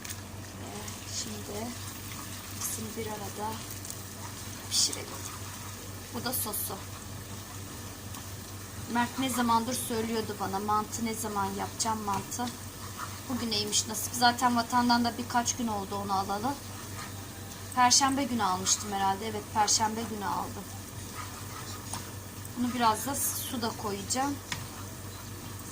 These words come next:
Sosumuz da yavaş yavaş pişsin. Bu arada çorbamız da var. Bir önden çorba da içilir. Çorbayı da kapatalım.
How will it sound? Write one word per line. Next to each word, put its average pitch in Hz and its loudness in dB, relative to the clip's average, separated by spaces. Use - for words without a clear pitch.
Sosumuz 226 -2
da 214 -2
yavaş 214 2
yavaş 196 0
pişsin. 240 0
Bu 233 0
arada 214 0
çorbamız 220 0
da 208 0
var. 220 2
Bir 214 -2
önden 214 2
çorba 220 2
da 254 2
içilir. 220 6
Çorbayı 226 4
da 220 0
kapatalım. 233 2